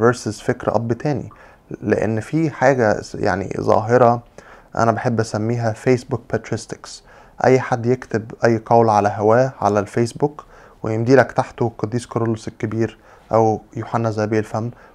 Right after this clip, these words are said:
ويكون الأب ده ولا قال الكلام ده ولا جاب سيرة الموضوع ده أساسًا. فحتة الأوثرشيب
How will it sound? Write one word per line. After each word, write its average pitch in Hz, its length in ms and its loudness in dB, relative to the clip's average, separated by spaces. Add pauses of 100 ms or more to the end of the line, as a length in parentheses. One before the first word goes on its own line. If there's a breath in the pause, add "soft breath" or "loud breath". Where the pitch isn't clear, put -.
ويكون 120 420 0
الأب 110 560 2
ده 120 260 6
ولا 120 320 8
قال 120 140 6
الكلام 113 440 0
ده 117 120 6
ولا 113 240 8
جاب 117 200 2
سيرة 127 300 0
الموضوع 110 320 2
ده 117 140 0
أساسًا. - 360 -6 (800 loud breath)
فحتة 135 640 2
الأوثرشيب 127 640 2